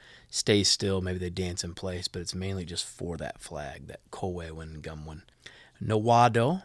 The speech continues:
means dancing good or dancing hard, Nawado. And then Nimedik is telling everyone to dance, Nimedik. So if you said Jayak Nimedik, you'd be saying, "Everyone, everyone dance, Jayak Nimedik," or just Nimedik, Nimedik.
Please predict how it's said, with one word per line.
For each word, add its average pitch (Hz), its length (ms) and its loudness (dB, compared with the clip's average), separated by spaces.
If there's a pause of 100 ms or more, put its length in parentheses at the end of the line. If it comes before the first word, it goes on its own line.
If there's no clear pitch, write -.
means 92 280 -2
dancing 104 580 2
good 107 300 0
or 82 100 -6
dancing 95 420 -4
hard, 107 420 -2
Nawado. 95 720 -2 (640)
And 92 200 0
then 95 180 2
Nimedik 117 640 4
is - 200 2
telling 90 560 -2 (340)
everyone 87 400 -6
to 87 100 -8
dance, 78 400 -8
Nimedik. 85 720 -6
So 85 240 -8 (420)
if - 80 -10
you - 60 -2
said 85 240 -2
Jayak 120 560 4
Nimedik, 110 640 -2
you'd 92 80 -8
be 90 80 -10
saying, 90 260 -6
"Everyone, 110 540 0
everyone 135 300 0
dance, 131 440 -2
Jayak 107 560 -2
Nimedik," 87 640 -8
or 85 60 -8
just 82 240 -8 (180)
Nimedik, 90 760 -4 (600)
Nimedik. 82 720 -6